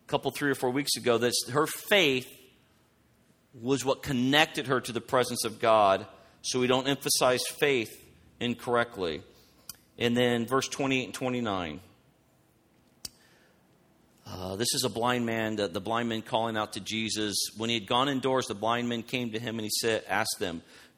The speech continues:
"Do you believe that I am able to do this?" "Yes,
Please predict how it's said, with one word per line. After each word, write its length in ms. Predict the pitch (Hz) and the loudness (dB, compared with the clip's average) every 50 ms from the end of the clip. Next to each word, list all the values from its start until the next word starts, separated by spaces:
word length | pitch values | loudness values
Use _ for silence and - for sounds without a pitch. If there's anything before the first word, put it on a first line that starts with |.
| - - | -14 -8
"Do 100 | - 113 | -4 -2
you 120 | 120 135 | -2 -2
believe 380 | 127 120 120 120 131 131 127 131 | -2 -4 -2 0 0 0 0 0
that 100 | 127 120 | 0 0
I 160 | 117 120 120 | 2 0 0
am 140 | 117 120 127 | -2 0 0
able 280 | 123 120 113 117 110 - | -2 -2 -2 -6 -10 -10
to 120 | - 110 | -10 -10
do 240 | 98 113 127 131 113 | -6 -6 -6 -4 -2
this?" 220 | 101 82 71 - - - - - - 95 | -4 -4 -4 -4 -6 -8 -8 -10 -8 -4
"Yes, 160 | 104 117 | -2 -2